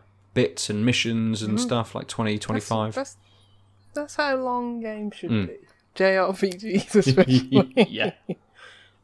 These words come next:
Speaker 2: No longer than thirteen hours.
Speaker 1: I mean, it, it's a really interesting one 'cause you can see the basis for how Final Fantasy changed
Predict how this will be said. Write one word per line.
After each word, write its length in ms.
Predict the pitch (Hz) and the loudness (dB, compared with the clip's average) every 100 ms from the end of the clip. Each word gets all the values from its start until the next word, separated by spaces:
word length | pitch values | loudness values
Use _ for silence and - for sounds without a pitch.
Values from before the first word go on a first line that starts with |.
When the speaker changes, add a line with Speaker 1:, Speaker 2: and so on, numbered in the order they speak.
| _ _ | _ _
Speaker 2:
No 340 | - 202 214 202 | -6 -2 0 0
longer 380 | 196 190 190 175 | -2 -2 -4 -4
than 200 | 156 160 | -6 -4
thirteen 600 | 180 185 185 180 180 180 | -2 -2 -2 -6 -8 -6
hours. 160 | 139 - | -2 0
Speaker 1:
I 40 | |
mean, 180 | 165 170 - - - - | 2 0 -4 -20 -14 2
it, 180 | 175 175 | 2 4
it's 200 | 175 - | 4 6
a 40 | |
really 240 | 147 180 165 | 8 6 6
interesting 380 | 156 143 - 113 | 2 0 0 2
one 100 | 98 | 2
'cause 180 | 104 120 | -2 -4
you 40 | |
can 160 | 131 123 | -4 -4
see 440 | - - 151 143 | -2 0 2 4
the 120 | 107 | 2
basis 800 | 95 - 113 120 - 98 - - - | 0 0 0 0 -2 -4 -4 -8 -8
for 300 | - 104 - | -2 -2 -2
how 380 | - - 107 101 | -6 -4 -2 -2
Final 300 | - 107 101 | -2 -2 -2
Fantasy 500 | 107 85 - 104 95 _ _ | -4 -6 -6 -6 -8 _ _
changed 920 | - - - 117 98 92 92 - - | -4 -2 0 0 0 -2 -6 -8 -8